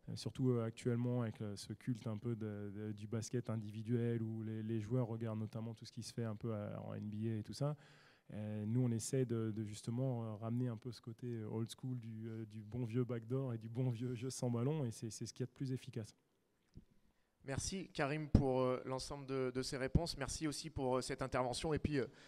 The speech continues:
Speaker 2: ce partage d'expérience. Je pense qu'on peut, euh, l'applaudir, euh, très fort. Et puis on va, euh, marquer, euh, la fin de cette matinée.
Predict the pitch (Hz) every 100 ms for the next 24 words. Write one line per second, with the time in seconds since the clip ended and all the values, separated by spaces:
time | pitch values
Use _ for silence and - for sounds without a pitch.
0 | - - 139 135 - 139 147 - 143 143
1 | 160 175 156 143 139 139 143 127 120 139
2 | 139 156 143 156 143 139 - 147 - 170
3 | - - - - - - - - - -
4 | - - - - - - - - - -
5 | - - - - - - - - - -
6 | 147 175 170 151 165 151 139 135 - 156
7 | - 180 175 156 147 151 156 - 220 -
8 | 190 175 175 180 170 208